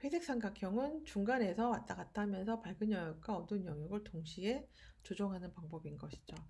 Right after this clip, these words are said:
그런데 너무나도 흰색과 검은색을 극렬히 조저-, 조합을 하면은 이미지가 왜곡이 올 수 있어서 상품 이미지에, 어, 별로 좋은 효과를 줄 수 없을 수 있어요. 그래서 여러분들은 중간에 있는 회색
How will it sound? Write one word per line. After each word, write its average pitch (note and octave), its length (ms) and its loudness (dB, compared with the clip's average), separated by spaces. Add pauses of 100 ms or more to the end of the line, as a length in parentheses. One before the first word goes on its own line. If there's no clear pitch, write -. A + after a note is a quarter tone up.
(320)
그런데 G#3+ 300 8
너무나도 B3+ 640 6
흰색과 D4+ 540 2
검은색을 G3+ 720 4
극렬히 A3 500 6
조저-, F#3 340 -2
조합을 F3+ 460 2
하면은 G#3 480 4
이미지가 F3 460 -2
왜곡이 G3 380 2
올 F#3+ 120 4
수 - 140 -8
있어서 G3+ 480 -2 (260)
상품 D4 580 2
이미지에, F3+ 760 0 (280)
어, F3 120 -8
별로 F3 260 -2
좋은 A3+ 400 4
효과를 A#3 340 2
줄 G3+ 140 -8
수 - 160 -4
없을 F#3 200 -4
수 - 160 -12
있어요. D#3 540 -6 (500)
그래서 G#3+ 380 0
여러분들은 F#3+ 880 2
중간에 A#3+ 480 4
있는 F#3 340 4
회색 D#4+ 340 2